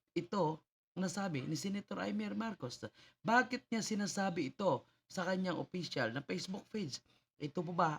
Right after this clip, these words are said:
ay babala sa bawat Pilipino? At ano po ang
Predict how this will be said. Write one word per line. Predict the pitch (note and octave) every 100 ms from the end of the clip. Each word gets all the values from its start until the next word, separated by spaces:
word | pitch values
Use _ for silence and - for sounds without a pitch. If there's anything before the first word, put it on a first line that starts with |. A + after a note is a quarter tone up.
| -
ay | F3+
babala | E3+ F#3+ F3+ G#3+ D3+ - _
sa | - - C3
bawat | C3 C3+ C3 - -
Pilipino? | E3+ F3 - F#3 C3+ - _ _ _ _
At | G3+ G#3+ -
ano | G#3+ A3
po | - A3 A3+ - _
ang | -